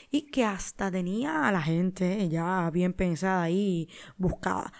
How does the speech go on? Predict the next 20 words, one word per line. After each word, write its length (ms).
aunque 720
según 460
ella 160
le 100
faltaba 440
uno, 180
no 80
sé 140
qué 100
cálculos 360
estaba 260
haciendo, 260
la 100
verdad, 200
pero 160
igual 400
nos 160
comenta 460
que 180
hay 260